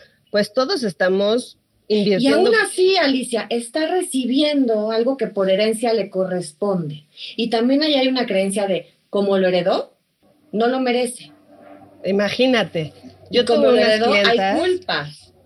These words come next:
Speaker 2: Y
Speaker 1: Sí,
Speaker 2: entonces
Speaker 1: yo tuve
Speaker 2: hay que
Speaker 1: una
Speaker 2: gastarlo. Date cuenta cómo muchas veces ese dinero hereda-, heredado se acaba rapidísimo.
Speaker 1: Claro, porque no saben administrarlo. Y ahí es en donde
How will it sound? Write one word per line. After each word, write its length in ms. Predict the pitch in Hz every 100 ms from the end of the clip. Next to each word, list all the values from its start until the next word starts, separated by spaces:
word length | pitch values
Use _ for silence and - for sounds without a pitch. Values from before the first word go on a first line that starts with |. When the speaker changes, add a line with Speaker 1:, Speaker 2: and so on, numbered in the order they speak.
| -
Speaker 2:
Y 100 | 226
Speaker 1:
Sí, 80 | 240
Speaker 2:
entonces 260 | 277 226
Speaker 1:
yo 100 | 226
tuve 120 | 240 269
Speaker 2:
hay 80 | 262
que 80 |
Speaker 1:
una 120 | 240 220
Speaker 2:
gastarlo. 600 | 202 214 214 185 160 151 - - -
Date 300 | 247 294 349
cuenta 320 | 311 285 285
cómo 200 | 269 262
muchas 340 | 262 269 285 240
veces 260 | 262 269
ese 180 | 247 262
dinero 300 | 247 214 233
hereda-, 360 | 226 190 180 -
heredado 440 | 190 170 185 233
se 100 | 240
acaba 260 | 185 214 262
rapidísimo. 720 | 233 208 220 226 285 277 240
Speaker 1:
Claro, 440 | 180 254 285 277 175
porque 220 | 202 214
no 140 | 220
saben 520 | 214 233 240 233 220
administrarlo. 920 | 185 180 202 196 185 - 233 277 240 175
Y 120 | 190
ahí 200 | 202 214
es 140 | 226
en 100 | 269
donde 340 | 269 208 180